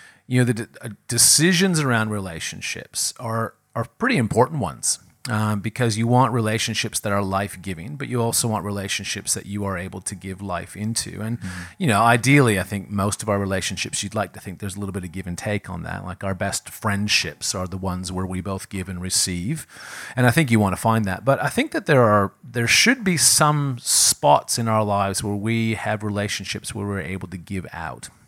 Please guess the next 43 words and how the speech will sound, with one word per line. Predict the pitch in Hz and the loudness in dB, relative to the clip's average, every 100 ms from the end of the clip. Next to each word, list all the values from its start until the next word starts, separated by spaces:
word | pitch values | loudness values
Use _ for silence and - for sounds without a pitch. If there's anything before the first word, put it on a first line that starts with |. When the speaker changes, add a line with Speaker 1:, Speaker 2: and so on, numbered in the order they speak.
| _ _ - | _ _ -12
Speaker 1:
right? | 101 104 - _ - - - - | -6 -6 -6 _ -20 -20 -12 -6
A-, | |
and | 113 131 127 | -2 0 6
so | 147 | 6
I | 143 | 6
think | - 220 220 160 | 4 0 0 0
we | 147 | 2
need | 147 | 2
to | 131 | 0
be | 135 | -4
careful | - 139 127 131 | 0 0 0 0
about | 120 107 101 - - | 0 2 0 -2 -8
the | 117 | -8
kinds | - 113 117 113 | -6 -4 -2 -2
of | |
relationships. | 120 113 127 143 - 202 139 | -2 0 0 -2 -4 -2 0
I | |
mean, | 123 107 98 - | 0 0 -2 -6
a | - | -2
sermon's | - 113 104 | 2 2 0
not | 104 90 | -2 -4
the | |
best | 87 98 - | -4 -4 -4
time | 101 95 | -4 -4
to | |
divide | 85 92 92 90 87 - - - - | -6 -2 -2 -2 -4 -12 -20 -20 -6
all | - 107 101 | 2 4 4
the | |
different | 92 95 92 | 2 -4 -4
types | 98 - | -4 -4
of | 90 | -4
relationships | 92 92 113 107 - - - | -2 -2 -2 -6 -8 -6 -6
you | 82 | -6
have. | 82 - 110 | -10 -12 -8
But, | 120 117 - - - - - | -4 -4 -6 -20 -20 -10 2
you | 151 | 6
know, | 120 160 170 - | 8 6 2 2
of | 120 117 | 2 6
the, | 113 107 - - - - _ _ _ - | 6 6 2 -14 -20 -20 _ _ _ -16
you | - | -14
know, | |
of | 82 | -12
the | - | -12